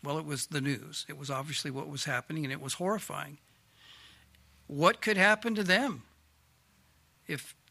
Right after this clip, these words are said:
the Jews who were sacrificing faithfully, doing what they were supposed to be doing, the ones from Galilee,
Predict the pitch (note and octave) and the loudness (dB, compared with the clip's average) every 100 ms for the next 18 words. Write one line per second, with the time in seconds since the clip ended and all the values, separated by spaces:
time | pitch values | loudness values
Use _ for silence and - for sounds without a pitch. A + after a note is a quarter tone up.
0 | - - D3 C3+ - _ _ _ _ _ | -12 -2 -2 -2 -14 _ _ _ _ _
1 | - - F#3 F#3 - E3 D3 C3+ - - | -4 2 4 6 4 2 2 2 2 4
2 | G3+ A3+ G#3+ F#3 - E3 D#3 - E3+ D#3 | 6 6 2 -4 4 4 4 0 -2 -4
3 | D3+ _ _ _ _ _ _ _ - F#3 | -8 _ _ _ _ _ _ _ 0 4
4 | A#3+ - F3 F3+ D#3 F3 F3+ F#3 G3+ E3+ | 4 2 -2 0 4 4 4 2 2 2
5 | D#3+ - - G3+ G3 - E3+ D#3 G3+ G3 | 0 0 2 2 2 0 0 2 2 4
6 | D3+ C#3+ D#3+ - F3+ D3 D#3+ G3 G#3+ D3+ | 4 4 2 0 -2 4 4 6 4 2
7 | E3 | 0